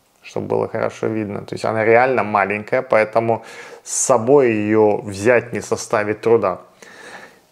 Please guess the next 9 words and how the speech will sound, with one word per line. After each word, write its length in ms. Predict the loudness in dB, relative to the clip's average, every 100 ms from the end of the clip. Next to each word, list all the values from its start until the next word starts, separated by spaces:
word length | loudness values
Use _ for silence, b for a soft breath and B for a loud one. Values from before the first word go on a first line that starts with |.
| _
Допустим, 720 | -10 -4 -2 0 -2 -2 0
если 320 | 2 0 2 2
я 120 | 2
сейчас 260 | 2 0
вот 220 | 2 0 2
её 120 | -2
включу, 800 | -2 -2 -2 0 2 2 2 -2 -8 _ _ -6
видите, 280 | 0 0 0
появился 920 | 2 2 4 4 2 2 2 2 -2